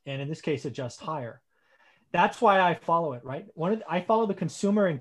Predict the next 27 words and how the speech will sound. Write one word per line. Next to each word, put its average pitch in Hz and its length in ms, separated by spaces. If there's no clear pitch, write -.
cost 160 340
of 131 80
capital 139 380
because 120 280
cost - 280
of - 60
capital 147 340
is 127 80
a 127 80
big 127 320
input 165 480
for 135 100
my 127 160
investments. 156 640
And 170 260
what 175 160
happened 202 440
is 165 400
the 156 180
adjustment 196 420
was 160 160
so 170 160
big, 151 280
it 165 160
caused 165 560
mortgage 160 720
brokers 127 800